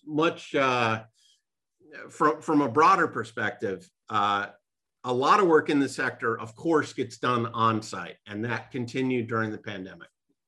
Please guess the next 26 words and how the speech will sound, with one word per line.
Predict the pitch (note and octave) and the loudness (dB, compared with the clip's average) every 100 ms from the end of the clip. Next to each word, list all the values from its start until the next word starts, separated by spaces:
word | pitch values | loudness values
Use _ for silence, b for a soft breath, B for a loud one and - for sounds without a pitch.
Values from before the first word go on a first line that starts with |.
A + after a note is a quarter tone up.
| _ _ - | _ _ -6
And | A2+ G#2+ | -4 0
will | A#2 | -2
continue, | A2+ B2 A2+ B2 A#2+ | -2 -6 -2 -2 -2
you | A#2 A2 | -2 -2
know, | G#2+ | -4
hopefully | A2+ A#2 A2+ A#2 | -4 -6 -4 -6
we're | G#2 | -2
not | A2 G#2 | -4 -4
going | A2+ A2 G2+ | -4 -4 -2
back | A2 G#2+ A2 | 0 0 -2
into, | A2 G#2+ G#2 G2+ - _ _ _ _ _ _ _ | -6 -4 -4 -6 -10 _ _ _ _ _ _ _
uh, | G2+ F#2 - A2+ - | -6 -6 -8 -16 -16
a, | G#2+ G2+ - | -14 -14 -10
a | A2 | -6
modified | G#2 A2 A2+ A2 G2 | 2 2 2 -2 -4
version | G2+ A#2 G#2+ G2+ | 0 0 0 -6
of | F#2+ | -6
what | G#2+ A2 | -8 -6
we've | G#2 G2 | -8 -2
lived | A2+ A2+ | -2 -2
through | A2 G2 G2 | -6 -6 -4
last | F#2+ F#2+ - | -8 -10 -4
year, | B2+ | -2
but | D3 A#2+ | -2 -4
we'll | A#2+ | -4
see. | A2+ - D3+ F#2+ | -6 0 0 0